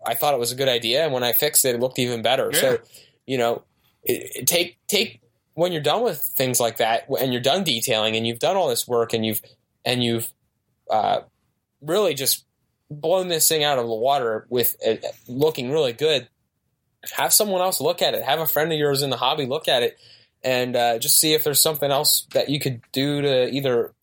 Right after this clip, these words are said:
Speaker 1: fix something or something you didn't see that might look even better.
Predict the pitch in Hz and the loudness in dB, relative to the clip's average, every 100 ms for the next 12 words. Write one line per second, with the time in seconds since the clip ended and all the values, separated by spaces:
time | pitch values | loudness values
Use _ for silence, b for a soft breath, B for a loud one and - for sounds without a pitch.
0 | - 151 - - 160 160 165 123 139 165 | -2 0 2 2 2 0 2 2 0 0
1 | 143 143 143 110 - 143 151 151 - _ | -2 0 0 2 2 2 2 0 -2 _
2 | _ _ _ 139 131 131 143 131 110 117 | _ _ _ -2 0 0 0 -2 0 0
3 | 123 101 | 0 -2